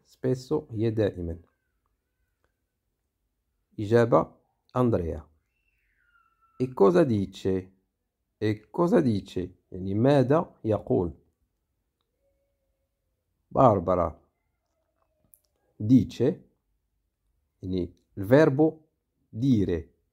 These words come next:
io dico, إلى آخره، يتغير في التصريف. يعني dice, يقول che, أنه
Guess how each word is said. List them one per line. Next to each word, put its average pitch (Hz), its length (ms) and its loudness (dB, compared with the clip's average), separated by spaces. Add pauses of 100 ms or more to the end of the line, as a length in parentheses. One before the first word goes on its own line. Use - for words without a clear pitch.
(960)
io 123 600 2
dico, 107 600 -2 (1600)
إلى 110 140 2
آخره، 92 460 -4
يتغير 117 500 0
في 123 120 -8
التصريف. - 480 -14 (720)
يعني 95 180 -4
dice, 135 600 0 (580)
يقول 127 520 -2 (600)
che, 135 400 0 (380)
أنه 101 500 -4